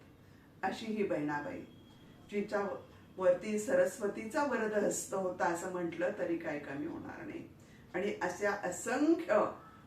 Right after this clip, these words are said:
कवितांचा संग्रह तिने आज आपल्याजवळ ठेवून गेलेले आहेत.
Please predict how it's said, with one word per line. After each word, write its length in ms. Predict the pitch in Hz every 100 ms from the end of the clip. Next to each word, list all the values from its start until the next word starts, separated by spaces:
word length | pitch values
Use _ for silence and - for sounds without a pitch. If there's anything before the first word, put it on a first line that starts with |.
| -
कवितांचा 680 | 202 196 196 214 233 254 240
संग्रह 480 | 240 202 180 190 180
तिने 240 | 180 170
आज 220 | 160 156
आपल्याजवळ 560 | 156 156 156 151 151 151
ठेवून 360 | 147 135 135
गेलेले 380 | 135 131 131 131
आहेत. 320 | 135 - -